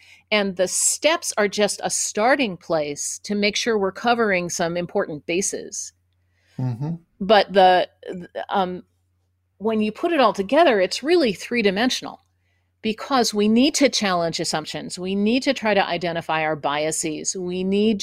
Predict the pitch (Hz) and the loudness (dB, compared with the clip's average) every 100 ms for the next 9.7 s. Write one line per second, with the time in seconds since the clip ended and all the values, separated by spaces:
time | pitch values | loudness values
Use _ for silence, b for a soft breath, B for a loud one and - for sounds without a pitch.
0 | - 214 196 175 185 - 196 196 202 202 | 0 2 4 4 2 2 4 4 4 -2
1 | 180 175 175 165 160 160 147 160 - 240 | 0 2 2 0 -2 -4 -4 -4 -2 0
2 | 196 156 - b b b b _ _ _ | 2 0 -4 b b b b _ _ _
3 | _ _ _ _ _ - 262 302 285 247 | _ _ _ _ _ 4 8 8 8 6
4 | 226 214 202 202 - - - 214 233 277 | 6 6 4 0 -8 -14 -8 -4 0 2
5 | 269 269 269 262 _ _ _ _ _ _ | 4 4 2 0 _ _ _ _ _ _
6 | _ _ _ _ _ 175 214 202 302 359 | _ _ _ _ _ -4 -2 0 2 2
7 | - 220 180 175 196 _ _ _ _ 220 | 2 2 0 -4 -10 _ _ _ _ 0
8 | 220 269 311 - 220 247 240 208 - - | 2 2 2 4 4 4 4 0 -2 -8
9 | 220 240 240 233 233 233 | -4 0 2 2 0 -2